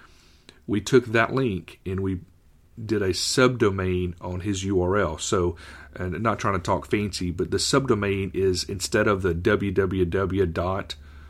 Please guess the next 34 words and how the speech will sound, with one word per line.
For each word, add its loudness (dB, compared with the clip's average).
Lumberton 2
Chiropractic, 0
uh, -2
it's -2
now 0
review 2
dot 0
lumberton -2
chiropractic -2
dot -4
com. -10
Now, 2
he -6
still 4
has 0
his, -4
his -8
regular 2
site, 2
but 0
we 2
put -2
that 4
on 0
the 0
bottom 2
of 0
his 0
business 0
cards. -8
His -4
regular 2
site's 0
there, 6